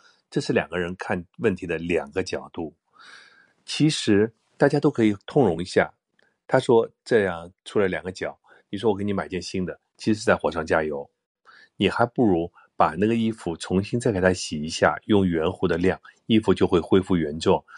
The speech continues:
或者你尝试一下用那个，呃，熨-，呃，熨烫机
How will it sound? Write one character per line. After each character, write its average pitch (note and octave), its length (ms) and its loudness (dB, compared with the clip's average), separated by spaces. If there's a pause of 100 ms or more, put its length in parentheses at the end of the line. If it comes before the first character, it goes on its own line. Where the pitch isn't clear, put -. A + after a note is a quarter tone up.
(160)
或 B2+ 140 4
者 G#2+ 100 6
你 F2+ 120 0
尝 E2+ 240 -4
试 G2 160 -2
一 F#2 40 0
下 F2 200 0
用 F2+ 220 0
那 E2 120 -4
个， D#2+ 220 -6 (840)
呃， E2+ 180 0 (400)
熨-， A2+ 360 2 (100)
呃， E2 500 4
熨 A#2+ 160 4
烫 G#2 200 0
机 G2 300 0